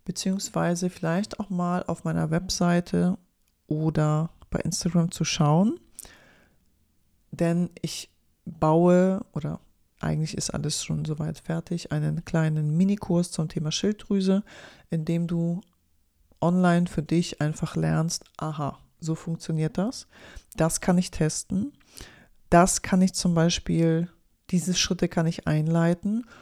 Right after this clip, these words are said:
um meine Schilddrüsengesundheit ein bisschen auf Vordermann zu bringen. Also wirklich das, was du selbst tun kannst, welche Faktoren sind wichtig, wie erkenne ich das, wie hängt das Ganze zusammen. Aber wenn du das Ganze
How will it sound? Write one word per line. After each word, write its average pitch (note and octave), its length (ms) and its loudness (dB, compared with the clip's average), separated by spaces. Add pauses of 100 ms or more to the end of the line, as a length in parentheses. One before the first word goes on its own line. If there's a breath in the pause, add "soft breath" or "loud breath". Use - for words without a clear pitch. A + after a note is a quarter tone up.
(200 loud breath)
um F3 260 0
meine E3 220 -2
Schilddrüsengesundheit D#3+ 1500 -4 (480 soft breath)
ein D#3+ 120 -6
bisschen E3+ 480 -2
auf D#3+ 140 -4
Vordermann D#3 560 0
zu - 180 -6
bringen. - 300 -10
Also D#3+ 260 -2
wirklich F3+ 360 2
das, E3+ 260 0
was F3 140 -2
du E3 120 -2
selbst D#3+ 440 0
tun F3 280 -2
kannst, E3 440 -2 (340 loud breath)
welche E3 220 0
Faktoren F3 500 2
sind D#3+ 220 2
wichtig, E3+ 560 0
wie D#3+ 80 0
erkenne F3 440 2
ich - 180 -4
das, E3 360 0
wie E3+ 80 -2
hängt D#3+ 220 -4
das D#3+ 140 -8
Ganze D#3 300 -6
zusammen. - 440 -4 (280)
Aber F3+ 420 4 (920)
wenn F3+ 200 2
du F#3+ 80 6
das F3+ 200 -2
Ganze E3+ 640 2